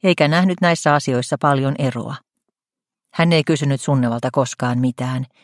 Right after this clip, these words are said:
eikä Sunneva kertonut. Tämä vain vaelsi kirkosta kirkkoon,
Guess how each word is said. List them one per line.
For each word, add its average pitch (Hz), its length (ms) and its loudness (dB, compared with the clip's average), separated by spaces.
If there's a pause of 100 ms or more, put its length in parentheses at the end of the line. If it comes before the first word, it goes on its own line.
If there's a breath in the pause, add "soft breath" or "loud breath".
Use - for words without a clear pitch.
(100)
eikä 135 220 0
Sunneva 131 460 -2
kertonut. 139 500 -4 (920)
Tämä 208 300 4
vain 202 220 4 (340 soft breath)
vaelsi 190 480 4
kirkosta 156 520 2
kirkkoon, 139 640 -2